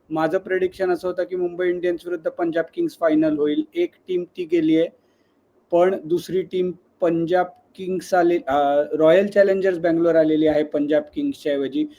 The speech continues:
पण अमोल, आजच्या मॅचनी सुरुवात करूया. आजच्या म्हणजे आता आजचं म्हणायची का कालची म्हणायची मला माहीत नाही, पण, अ,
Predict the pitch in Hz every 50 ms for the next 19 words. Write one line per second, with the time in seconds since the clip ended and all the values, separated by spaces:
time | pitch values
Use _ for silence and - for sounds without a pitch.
0 | - _ _ - 202 202 202 202 214 220 220 214 180 185 - - - 226 220 220
1 | 208 202 196 - - - 196 196 185 - 180 170 170 170 165 - - 170 175 180
2 | 170 170 - 190 185 185 180 180 175 185 185 185 190 - _ _ _ _ _ -
3 | 156 151 - 190 185 190 - - _ _ _ _ 147 165 - - - - 202 196
4 | 190 180 180 185 180 175 - - 185 185 - - 185 180 - 175 165 160 156 156
5 | 190 196 185 175 175 175 175 170 170 190 180 180 175 175 180 170 165 151 151 170
6 | 165 - _ 170 160 156 170 - - _ _ _ _ _ _ _ _ - 170 170
7 | 175 175 180 175 175 170 165 165 170